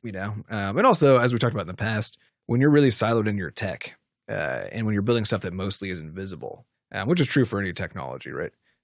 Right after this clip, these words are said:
Uh, where you're programming stuff, um, it's really satisfying to, to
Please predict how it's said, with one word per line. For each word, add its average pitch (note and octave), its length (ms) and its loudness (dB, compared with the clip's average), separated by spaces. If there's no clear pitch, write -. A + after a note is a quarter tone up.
Uh, - 100 -4
where E2 100 -4
you're D#2+ 80 -6
programming D#2+ 400 -8
stuff, - 420 -10
um, A#1 360 -10
it's G#2 260 -4
really C3 520 4
satisfying A#2+ 640 0
to, G2 100 -6
to F#2+ 320 -6